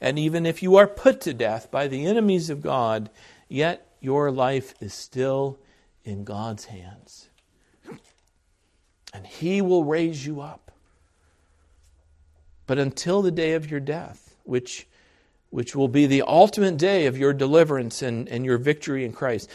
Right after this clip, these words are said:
until that day, there is nothing that the world can do to you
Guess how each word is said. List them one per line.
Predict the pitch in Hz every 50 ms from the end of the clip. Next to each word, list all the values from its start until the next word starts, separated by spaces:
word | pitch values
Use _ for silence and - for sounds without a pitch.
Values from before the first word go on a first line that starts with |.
| - - -
until | 123 127 - - - 226 233 208
that | 208 196 175 147
day, | 151 170 170 160
there | 151 147 135
is | 127 120 135
nothing | 131 131 143 180 220 233 214 - - 117 107 107 110 113 - - - - - -
that | 143 139 -
the | 156
world | 147 135 151 185 208 226 226 220 208 -
can | - 190 160 139
do | 127 143 175 214 254 269
to | - - 208
you | 185 139 110 104 104 98 98 104 113 117 -